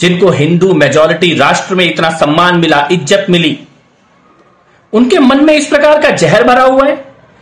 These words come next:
इस प्रकार की बातें करते हैं, अपनी किताब में इस प्रकार का विष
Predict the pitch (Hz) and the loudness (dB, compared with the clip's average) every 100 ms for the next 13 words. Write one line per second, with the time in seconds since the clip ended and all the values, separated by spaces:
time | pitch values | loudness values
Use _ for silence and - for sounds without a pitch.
0 | _ 247 - 247 247 269 294 277 285 285 | _ -8 -4 -4 0 0 0 0 0 0
1 | 285 285 269 285 311 - - _ _ _ | 0 0 0 0 0 -4 -18 _ _ _
2 | _ _ _ _ - 220 269 285 - - | _ _ _ _ -6 -2 0 0 -2 0
3 | 254 277 294 247 233 269 277 285 285 269 | 0 0 0 0 -2 -2 0 0 2 -2
4 | 147 285 - - - | 0 -2 -2 -6 -10